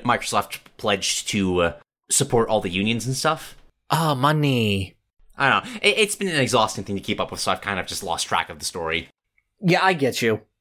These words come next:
Speaker 1: But, like, this might be part of it, just being like, "Hey, look how much better we are at Sony. You want, you wanna listen to Sony as they're complaining? We're trying to be the good guys here." And I'll be, it's kinda working a little bit.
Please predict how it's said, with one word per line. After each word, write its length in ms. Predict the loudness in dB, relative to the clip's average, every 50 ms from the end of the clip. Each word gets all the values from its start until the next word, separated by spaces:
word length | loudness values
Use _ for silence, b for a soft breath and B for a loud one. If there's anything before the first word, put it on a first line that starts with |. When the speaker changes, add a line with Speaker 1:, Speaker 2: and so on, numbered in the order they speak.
| _ _ 0
Speaker 1:
But, 80 | 2
like, 160 | 4 4 4
this 160 | 2 2 2 0
might 140 | 0 -2
be 60 | -2 0
part 240 | 4 4 4 4
of 100 | 4 2
it, 100 | 0 -2
just 120 | -2 -2 -2
being 140 | -2 0 2
like, 200 | 2 0 0 0
"Hey, 220 | 2 4 4 4
look 160 | 2 0 -2
how 100 | -2 0
much 180 | 0 0 0 0
better 240 | 0 0 0 0 -4
we 140 | -2 0
are 120 | 2 2 2
at 80 | 2
Sony. 460 | 0 0 0 2 2 2 0 0 -4 -6 -10 _ _ -2
You 100 | 0 2
want, 280 | 2 2 0 -2 -4
you 100 | 0 2
wanna 140 | 4 4 4
listen 200 | 2 2 0 0
to 60 | 0
Sony 320 | 0 2 2 2 2 2 0
as 80 | 0
they're 80 | 0 -2
complaining? 480 | -2 -2 -2 0 0 0 0 0 2
We're 160 | 2 2 2 2
trying 220 | 2 0 0 0
to 60 | 0
be 100 | 0 0
the 80 | 0 0
good 220 | 0 0 0 2
guys 260 | 2 2 2 0 -2
here." 320 | -4 -6 -6 -6 -6 -8 -12 _ _ _ _ _
And 120 | -4 -2 0
I'll 120 | 0 0 0
be, 120 | -2 -6
it's 240 | -8 -6 -4 -4 -2
kinda 440 | -2 -2 -4 -2 -4 -2 -2 -2 -2
working 340 | 0 -2 -2 0 0 0 0
a 40 | 0
little 200 | 0 0 0 0
bit. 380 | 2 2 2 0 0 -2 -6